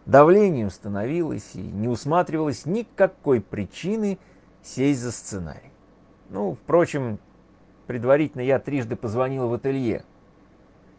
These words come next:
А, и все три раза без всякого толка. Надо сказать, что звонки эти носили чисто ритуальный характер.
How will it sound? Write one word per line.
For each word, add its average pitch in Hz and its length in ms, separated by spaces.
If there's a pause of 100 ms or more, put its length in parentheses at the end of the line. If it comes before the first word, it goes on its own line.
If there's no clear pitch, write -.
(580)
А, 98 680
и 107 60
все 160 200
три 139 180
раза 143 280
без 107 160
всякого 117 380
толка. - 360 (500)
Надо 139 220
сказать, 156 320
что 147 140
звонки 156 360
эти 175 240
носили 147 420
чисто 139 340
ритуальный 85 500
характер. - 480